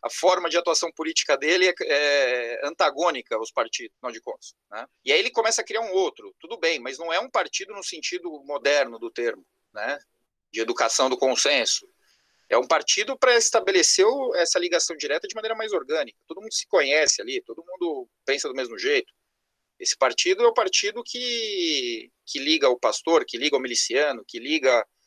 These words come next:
aquele policial federal reacionário e assim por diante. Então, a questão toda, e essa, e, e esse é o espernear também, né, de certa, de uma parte da esquerda, P S D bista,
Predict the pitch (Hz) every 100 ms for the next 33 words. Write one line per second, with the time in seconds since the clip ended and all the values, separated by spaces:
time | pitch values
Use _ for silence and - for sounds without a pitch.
0 | _ _ _ - 104 - 135 131 _ _
1 | _ 131 120 131 123 123 123 120 120 -
2 | 107 123 143 113 113 - 117 110 131 120
3 | - 202 214 208 196 185 _ _ _ _
4 | _ _ _ - 120 175 - 196 190 190
5 | 156 160 175 156 226 - 170 185 160 170
6 | 226 - 226 202 - 190 175 165 135 131
7 | 113 123 113 110 104 120 127 - 127 123
8 | - 117 120 127 123 120 120 113 - 120
9 | 107 92 - 117 113 120 117 104 -